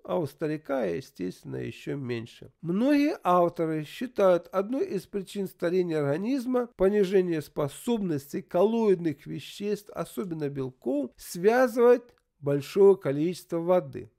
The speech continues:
Вода является основной средой, в которой протекают многочисленные химические реакции и физико-химические процессы:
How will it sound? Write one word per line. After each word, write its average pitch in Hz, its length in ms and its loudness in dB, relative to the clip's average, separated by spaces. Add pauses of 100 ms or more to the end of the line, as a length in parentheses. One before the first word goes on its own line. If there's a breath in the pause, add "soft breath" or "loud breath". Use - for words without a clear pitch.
Вода 170 380 2
является 196 580 2
основной 165 600 -4
средой, 117 680 -6 (320 soft breath)
в - 60 -20
которой 247 460 2
протекают 208 640 2
многочисленные 190 920 -2
химические 151 680 -8
реакции 214 880 -2 (160)
и 214 160 -2
физико-химические 214 1400 -4
процессы: 170 1120 -6